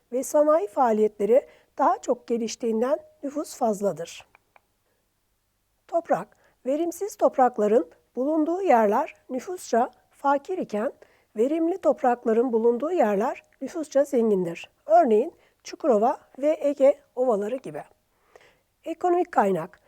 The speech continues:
ekonomik kaynakların fazla olduğu, sanayi ve ticaret faaliyetlerinin yoğun olduğu, maden ve enerji kaynaklarının çok bulunduğu yerlerde nüfus yoğunluğu artmaktadır. Su kaynakları, tarım,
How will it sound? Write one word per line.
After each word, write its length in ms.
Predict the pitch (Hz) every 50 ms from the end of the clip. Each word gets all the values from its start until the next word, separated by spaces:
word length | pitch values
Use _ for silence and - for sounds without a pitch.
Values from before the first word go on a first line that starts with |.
| _ _ _ -
ekonomik 480 | 262 277 - 359 370 381 403 427 -
kaynakların 580 | - 359 302 269 269 269 269 - 254 254 330 392
fazla 420 | - - 269 254 247 240 277 294
olduğu, 460 | 285 254 202 190 208 185 202 269 - _ _ _ _
sanayi 500 | - - 277 277 285 302 311 339 349 349
ve 100 | 349 330
ticaret 480 | - 320 277 - 285 285 311 311 311
faaliyetlerinin 800 | - - 262 240 233 226 220 240 240 - 240 233 226 247 311 294
yoğun 280 | 247 240 233 - 185 185
olduğu, 520 | 170 190 196 180 185 185 170 202 269 - _ _ _ _ _ -
maden 480 | 226 247 277 311 311 359 381 381 349 320
ve 60 | 311
enerji 520 | - - 269 277 285 277 285 285 370 392
kaynaklarının 720 | - - 302 247 233 233 226 233 - 214 202 202 240 330
çok 300 | 330 - - - - -
bulunduğu 360 | - 233 226 220 220 208 208 226
yerlerde 680 | 247 285 302 311 294 262 214 196 196 180 262 311 359 - _ _ _ _ -
nüfus 360 | 269 262 - 381 381 - -
yoğunluğu 340 | 285 247 226 214 208 233 302
artmaktadır. 840 | 320 294 254 - - - 214 185 - - - 143 165 - - - - _ _ _ _ _ _ _ _ _ _ _ _ _ _ _ _
Su 220 | - - - 415 392
kaynakları, 640 | - 254 262 226 214 208 196 202 - 196 156 156 160 _ _ _ _ _ _ _ _ _ _ _
tarım, 340 | - 311 320 302 269 240 285